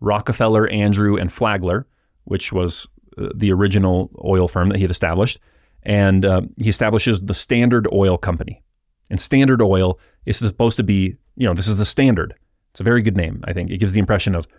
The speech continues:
quality and competence. They are setting the standard for good oil products.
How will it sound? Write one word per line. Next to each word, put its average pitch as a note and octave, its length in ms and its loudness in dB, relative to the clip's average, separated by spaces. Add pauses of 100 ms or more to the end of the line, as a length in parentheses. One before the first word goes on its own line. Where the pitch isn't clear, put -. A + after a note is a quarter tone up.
(200)
quality B2 720 2
and F#2+ 160 -4
competence. - 640 -8
They G2 100 -2
are E2+ 80 -2
setting A2+ 340 2
the G#2 60 2
standard F2+ 560 -4 (340)
for F#2+ 140 -2
good G#2 220 2
oil F#2 260 2
products. - 540 -8